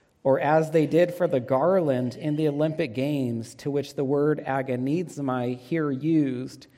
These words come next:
seems to allude." Because this word, it had the idea of a struggle or a prize fight. It come, it actually comes from the sports arena,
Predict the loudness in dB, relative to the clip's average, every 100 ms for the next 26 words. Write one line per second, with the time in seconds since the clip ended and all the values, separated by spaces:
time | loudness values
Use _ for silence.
0 | _ _ _ -12 -4 -2 0 0 -4 -6
1 | -4 -2 0 0 -2 -6 -14 -20 -20 _
2 | _ _ _ -12 2 4 6 6 4 6
3 | 4 6 4 0 0 2 2 2 2 2
4 | 4 2 0 -4 -4 2 4 4 2 0
5 | -2 -4 -2 0 0 0 -2 -2 0 -2
6 | -2 -2 0 2 2 2 0 -2 0 -4
7 | -2 -4 -4 -6 -2 0 0 -4 -6 -6
8 | -8 -10 -14